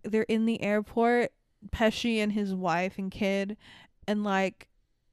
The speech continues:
they go through, like, security or whatever. Not even security. They just go through the airport. This is the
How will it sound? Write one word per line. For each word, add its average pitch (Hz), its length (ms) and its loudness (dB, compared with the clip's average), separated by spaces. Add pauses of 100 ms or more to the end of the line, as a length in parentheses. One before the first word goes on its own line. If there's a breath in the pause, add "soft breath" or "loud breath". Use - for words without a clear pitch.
(220)
they 226 140 2
go 220 260 2
through, 220 480 -2
like, 214 260 -2
security 320 760 -2
or 285 60 2
whatever. 269 240 4
Not 311 180 -4
even 277 180 -2
security. 226 480 -2
They 196 80 -2
just 220 240 -8
go 247 220 2
through 277 220 -6
the 220 120 2
airport. 226 340 0
This 311 120 0
is 277 60 -4
the 269 100 -2